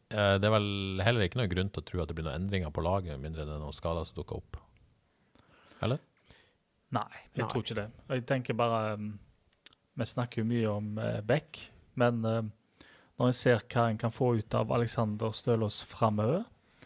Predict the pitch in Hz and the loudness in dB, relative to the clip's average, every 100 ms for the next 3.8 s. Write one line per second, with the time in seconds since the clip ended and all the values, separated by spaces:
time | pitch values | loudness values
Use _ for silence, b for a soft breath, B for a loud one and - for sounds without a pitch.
0 | b b - - 175 - 123 160 - 131 | b b -10 0 0 2 2 2 0 4
1 | 123 117 - _ _ - - - 127 135 | 4 2 -10 _ _ -10 -8 2 4 4
2 | - - 113 113 110 - 120 120 110 110 | 2 -2 -2 0 -2 -2 0 2 2 2
3 | 107 - 107 101 - 120 110 120 | 2 2 0 0 0 0 0 -4